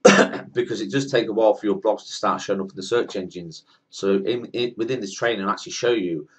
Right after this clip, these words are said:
how to get yourself in front of highly targeted prospects instantly. So you're not waiting around for it to get, uh, shown up in the search engines. I'll show you how to get in front of top highly targeted people straight away.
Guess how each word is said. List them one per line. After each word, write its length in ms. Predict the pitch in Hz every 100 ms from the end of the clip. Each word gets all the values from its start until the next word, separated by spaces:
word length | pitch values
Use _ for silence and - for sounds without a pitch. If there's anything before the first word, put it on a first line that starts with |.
| _ _ _ _ -
how 200 | - 110
to 80 | -
get 100 | 95
yourself 320 | 92 104 101
in 60 |
front 160 | 95 92
of 80 | 90
highly 220 | 107 95
targeted 360 | - 92 - -
prospects 500 | 104 101 87 - - _ -
instantly. 720 | 110 - 101 90 87 87 87
So 180 | - 92
you're 140 | 92
not 160 | 107 87
waiting 340 | 104 98 95
around 240 | 95 92 -
for 60 |
it 80 | -
to 120 | 90
get, 200 | 87 - _ _ _ _ -
uh, 340 | 95 95 90 82 _ _ -
shown 280 | - 104 98
up 120 | 98
in 80 | 90
the 60 |
search 320 | - 120 -
engines. 480 | 92 90 87 87 - _ _ _ -
I'll 100 | 101
show 160 | 107
you 80 | 95
how 100 | 95
to 80 | -
get 100 | 82
in 80 | -
front 280 | 90 87
of 120 | 85 - _
top 320 | - 98 - _
highly 340 | - 107 101
targeted 340 | 95 92 90 -
people 400 | 107 95 82 - _ -
straight 400 | - - 104 85
away. 340 | 101 87